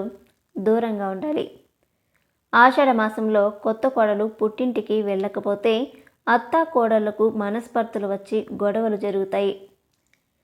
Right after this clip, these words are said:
ఈ ఆషాఢ మాసంలో ఎలాంటి శుభకార్యాలను చేయకూడదు. పురాణాల ప్రకారం ఈ ఆషాఢ మాసం నిండు నెలపాటు శ్రీ మహావిష్ణువు విశ్రాంతి తీసుకుంటాడు కాబట్టి ఆషాఢ మాసంలో శుభకార్యాలను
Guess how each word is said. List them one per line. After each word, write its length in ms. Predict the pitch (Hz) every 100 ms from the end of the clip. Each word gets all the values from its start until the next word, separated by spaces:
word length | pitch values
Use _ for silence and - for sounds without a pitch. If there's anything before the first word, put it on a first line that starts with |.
| _ _
ఈ 120 | 254
ఆషాఢ 360 | 262 247 262 294
మాసంలో 600 | 262 226 226 226 214 220 -
ఎలాంటి 500 | 208 208 233 277 277
శుభకార్యాలను 880 | 269 220 214 220 214 208 202 202 208 254 -
చేయకూడదు. 640 | 202 214 214 190 196 - - - _ _ _ -
పురాణాల 480 | 262 320 339 302 254
ప్రకారం 600 | 247 233 233 226 233 240 -
ఈ 100 | 220
ఆషాఢ 400 | 202 220 220 233
మాసం 540 | 214 208 208 220 208 247 - _ _ _
నిండు 400 | 226 262 294 294 277 294 -
నెలపాటు 680 | 214 220 254 247 220 214 226 - - _ _ _ _
శ్రీ 200 | 269 277
మహావిష్ణువు 880 | 285 233 220 202 208 - 208 208 220 -
విశ్రాంతి 600 | 202 220 262 254 240 208
తీసుకుంటాడు 600 | 202 202 - 202 202 202
కాబట్టి 520 | 202 208 196 202 247 233 269 - _ _ -
ఆషాఢ 460 | 220 262 277 330 302
మాసంలో 540 | 269 262 - 240 247
శుభకార్యాలను 1120 | 254 - 226 277 302 254 233 220 214 214 254